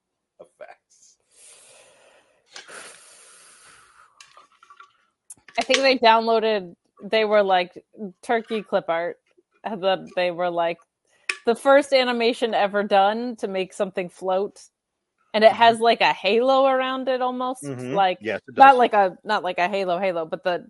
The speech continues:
Speaker 2: the whole
Speaker 1: Yes.
Speaker 2: thing is kind of enshrouded in a
Speaker 1: Yes.
Speaker 2: Um, this,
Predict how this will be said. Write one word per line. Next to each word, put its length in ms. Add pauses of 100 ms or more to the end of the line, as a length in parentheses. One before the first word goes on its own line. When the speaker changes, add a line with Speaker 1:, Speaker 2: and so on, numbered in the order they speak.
(140)
Speaker 2:
the 80
whole 240
Speaker 1:
Yes. 100
Speaker 2:
thing 220
is 240
kind 240
of 140
enshrouded 500
in 160
a 200 (760)
Speaker 1:
Yes. 340 (500)
Speaker 2:
Um, 440 (1300)
this, 260